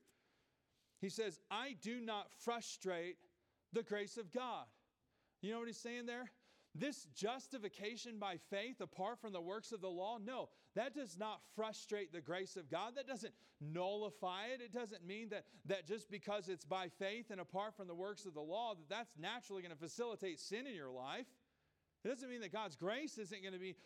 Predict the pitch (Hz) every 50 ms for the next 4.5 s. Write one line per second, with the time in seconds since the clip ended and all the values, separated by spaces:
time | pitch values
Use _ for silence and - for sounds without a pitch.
0 | - - _ - 208 226 226 220 202 175 - 202 190 185 185 180 208 233 269 269
1 | 247 - 214 208 - - 226 226 214 - 254 269 233 - - - - - _ -
2 | 220 214 175 151 175 185 214 254 254 - 254 233 - - 214 190 - - - 220
3 | 233 240 226 226 196 180 170 170 170 175 190 226 247 240 208 160 175 180 - -
4 | - - 214 - 247 269 233 180 - -